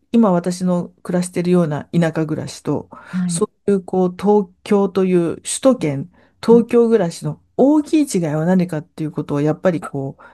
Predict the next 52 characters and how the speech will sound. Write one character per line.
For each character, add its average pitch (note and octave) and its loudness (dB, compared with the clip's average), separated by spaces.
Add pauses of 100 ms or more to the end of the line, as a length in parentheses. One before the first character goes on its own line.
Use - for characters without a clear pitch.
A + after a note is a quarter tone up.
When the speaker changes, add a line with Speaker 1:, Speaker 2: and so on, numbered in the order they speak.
Speaker 1:
実 F3 -2
感 A3 4
す G#3+ 4
る G3+ 6
わ F#3+ 4
け E3+ -2
で C3 -4
す - -12
よ。 A#2 -12 (100)
Speaker 2:
は F3+ 0
い。 D#3+ -4 (580)
Speaker 1:
で、 E3 2
何 C4+ 2
が F#3 4
一 E3 -4
番 D3+ -6
違 D3 -10
う D3 -4
か C3+ -8
っ C3 -10
て - -14
い C#3 -8
う C3+ -8
と、 - -2 (500)
自 - -2
然 D4 4
っ - -6
て D4 2
い D4 2
う C#4+ 0
も C#4+ 2
の C#4+ 0
と G3 -2
の D3+ -2
距 B3+ 2
離 A#3 2
が C#3+ -6
遠 A#3 2
す B3+ 0
ぎ A#3+ 4
る。 - -4 (420)
Speaker 2:
あ F#3 0
ー、 - -20
は E3 0
い、 D#3+ -6
そ - -6
う E3 -2
で D#3+ -2
す D3+ -4
ね。 A3 2 (200)
Speaker 1:
う F3+ -8 (340)
ん。 - -12